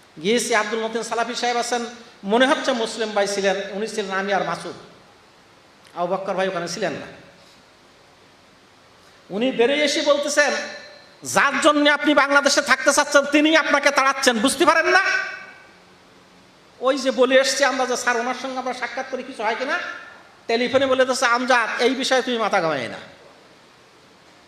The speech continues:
এটা হলো জ্বলন্ত ইতিহাস। আমরা যদি ওই কথাটা না বলতাম, উনি টেলিফোন করতেন না, তাই তো যুক্তিতে আসে,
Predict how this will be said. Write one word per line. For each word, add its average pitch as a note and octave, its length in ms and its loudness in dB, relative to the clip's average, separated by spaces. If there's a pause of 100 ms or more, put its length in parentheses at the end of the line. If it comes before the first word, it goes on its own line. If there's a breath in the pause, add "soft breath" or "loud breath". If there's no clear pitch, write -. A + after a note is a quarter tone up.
(120)
এটা A3 220 0
হলো A#3 160 2
জ্বলন্ত C#4 500 2
ইতিহাস। F#3 460 0 (1900)
আমরা A#3 280 2
যদি C4 180 4
ওই C4 140 4
কথাটা C4+ 280 4
না B3 200 4
বলতাম, D4 360 2
উনি C4+ 140 4
টেলিফোন A3+ 360 2
করতেন G3 260 -6
না, D#3 160 -4
তাই A#3 260 0
তো D#4 60 -2
যুক্তিতে C#4 440 -2
আসে, E3+ 240 -4